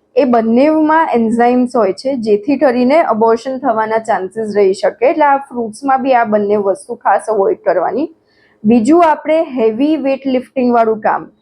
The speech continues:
એટલે વજન ઉચકવું પડે કે પેટ પરથી વાંકા વળીને જે બી કરીને આપણા શરીરને હળદો ના પહોંચે એવું કામ કરવાનું.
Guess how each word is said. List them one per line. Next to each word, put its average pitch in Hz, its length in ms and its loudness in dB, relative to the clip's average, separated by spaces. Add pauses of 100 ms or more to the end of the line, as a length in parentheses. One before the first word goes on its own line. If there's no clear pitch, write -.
(340)
એટલે 233 220 0
વજન 233 480 2
ઉચકવું 262 440 -2
પડે 226 420 0 (240)
કે 262 80 0
પેટ 240 480 -2
પરથી 269 360 0
વાંકા 240 380 0
વળીને 214 420 -2
જે 226 240 -2
બી 247 160 0
કરીને 285 320 0
આપણા 254 260 0
શરીરને 262 500 -2
હળદો 254 460 0
ના 254 300 0
પહોંચે 240 380 0
એવું 277 320 0
કામ 233 280 0
કરવાનું. 170 540 -4